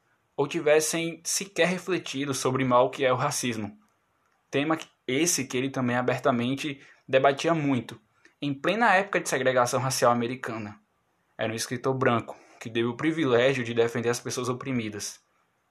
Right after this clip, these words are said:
E assim o fez. Eu não estudei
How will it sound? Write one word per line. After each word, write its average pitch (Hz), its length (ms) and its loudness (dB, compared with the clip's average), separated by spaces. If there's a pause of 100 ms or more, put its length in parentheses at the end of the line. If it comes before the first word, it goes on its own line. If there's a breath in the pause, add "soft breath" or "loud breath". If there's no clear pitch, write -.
(120)
E 120 120 -4
assim 131 220 0
o 151 60 -4
fez. - 520 -6 (1400)
Eu 131 120 0
não 156 120 2
estudei 135 720 -2